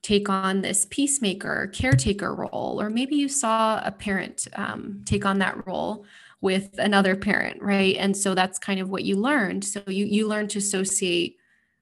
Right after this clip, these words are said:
in those situations, you can learn to associate love with having to fight for it, having to save it. You know, it's not real unless I have to earn it, right? Or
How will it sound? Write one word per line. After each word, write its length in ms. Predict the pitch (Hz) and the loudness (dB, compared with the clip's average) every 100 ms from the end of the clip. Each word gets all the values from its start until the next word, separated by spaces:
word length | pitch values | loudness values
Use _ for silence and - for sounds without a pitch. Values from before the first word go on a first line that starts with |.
| _ _ - | _ _ -6
in 100 | - | 2
those 160 | 202 202 | 4 4
situations, 580 | 208 202 190 196 196 196 | 2 0 0 2 -2 -2
you 100 | 196 | -2
can 180 | 202 185 | 0 0
learn 200 | 185 196 | 0 0
to 80 | |
associate 580 | 196 196 190 190 190 185 | 0 0 0 0 0 -2
love 340 | 190 170 175 196 | 0 2 2 0
with 540 | 180 160 196 - - - _ _ _ _ _ _ | 0 0 0 -2 -12 -18 _ _ _ _ _ _
having 460 | - 208 214 226 214 | 0 4 6 4 2
to 80 | 196 | 0
fight 340 | - 185 - | 4 2 2
for 280 | - - 71 | -4 -4 -2
it, 420 | 71 - - - _ _ - | 0 -2 -6 -14 _ _ -2
having 440 | 208 196 196 196 | 4 4 6 2
to 680 | 196 202 190 180 180 180 - - | 2 0 0 2 0 -2 -8 -2
save 380 | - 190 165 | 2 4 2
it. 200 | 147 - | 0 -4
You 120 | - 185 | -4 -2
know, 100 | 165 | -2
it's 160 | - | -2
not 240 | 220 196 196 | 0 0 2
real 260 | 226 226 | 2 2
unless 420 | 214 202 190 196 | 2 0 0 0
I 120 | 202 185 | 0 0
have 340 | 190 185 - | -2 -4 -6
to 520 | - 180 170 196 202 - - | -8 -6 -6 -8 -10 -12 -4
earn 240 | 202 196 | -2 -2
it, 180 | - - _ _ _ _ - | -4 -12 _ _ _ _ -8
right? 340 | 208 190 196 | -2 0 0
Or 640 | - 190 185 180 180 190 | 0 0 2 2 2 0